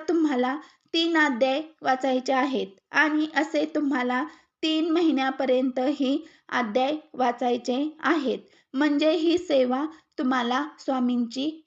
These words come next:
करायची आहे. किंवा ज्यांना एकशे आठ स्वामी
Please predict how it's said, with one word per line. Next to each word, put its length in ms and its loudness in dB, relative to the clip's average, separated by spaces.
करायची 800 -2
आहे. 360 -2
किंवा 360 -2
ज्यांना 440 0
एकशे 340 0
आठ 420 0
स्वामी 380 0